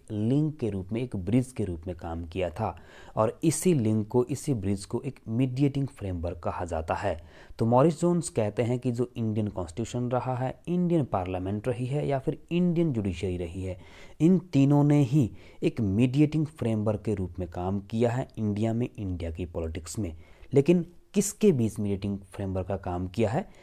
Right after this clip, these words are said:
तो ये है, एक पहली तरफ है गवर्नमेंट और दूसरी तरफ है मूवमेंट। यानी कि मॉरिस जोन्स कहते हैं कि इंडियन कॉन्स्टिट्यूशन, इंडियन पार्लियामेंट और इंडियन जो जुडिशरी है, इन्होंने इंडिया की जो गवर्नमेंट है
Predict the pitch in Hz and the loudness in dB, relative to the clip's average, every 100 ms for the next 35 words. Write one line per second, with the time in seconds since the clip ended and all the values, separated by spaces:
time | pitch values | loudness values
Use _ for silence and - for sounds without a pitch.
0 | - - 101 92 127 151 151 151 - 135 | -10 -2 0 6 8 8 6 2 -2 -4
1 | 123 - - 110 110 120 123 - 131 - | -4 -6 -8 -4 0 0 0 0 -2 -4
2 | - 95 101 117 131 143 147 135 101 104 | -12 0 4 4 4 2 2 0 -2 -4
3 | - 104 101 101 110 110 - - 98 92 | -4 -4 -4 -4 -2 -4 -6 -8 -4 -2
4 | 85 82 80 113 113 135 139 160 156 - | -2 -6 -6 -2 0 0 2 0 0 -4
5 | - - 104 107 139 139 147 156 147 - | -18 -8 0 4 4 4 4 4 2 0
6 | 113 101 120 127 123 - 117 107 98 - | 0 0 -2 0 -2 -2 -2 0 -2 -2
7 | 101 - 131 127 143 143 117 104 98 95 | -6 -4 -6 -2 -2 -2 -2 -2 -4 -2
8 | 110 107 120 135 139 143 139 - 117 110 | 0 2 0 2 2 2 2 0 -4 0
9 | 117 117 101 - 85 92 - 131 127 160 | 0 0 -4 -6 -4 -4 0 2 4 2
10 | - - - - - 139 143 180 143 87 | -2 -12 -20 -16 2 4 8 8 6 0
11 | - - - 143 143 151 160 156 165 143 | -8 -20 -8 2 4 8 6 6 4 2
12 | 120 98 90 101 107 113 110 120 | 2 2 2 2 2 0 0 -4